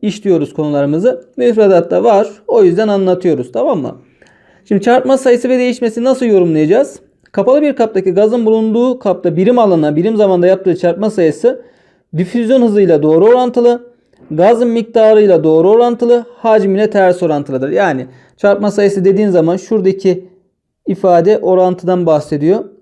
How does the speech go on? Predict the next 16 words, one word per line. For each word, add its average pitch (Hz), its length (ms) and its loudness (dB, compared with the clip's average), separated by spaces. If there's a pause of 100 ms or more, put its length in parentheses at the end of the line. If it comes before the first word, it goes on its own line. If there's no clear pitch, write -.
Tamam 220 260 -4
mı? 139 60 -8
Mol 190 360 0
ve 214 60 4
hızla 185 400 0
doğru 170 220 2
orantılı, 214 400 2
hacimle 214 500 -2
ters 208 340 0
orantılı. 175 360 -2
Aslında 226 340 -4
sen 220 200 -4
bunu 220 120 -4
eşittir 220 480 -4
gibi 196 200 -2
düşünebilirsin. 175 760 0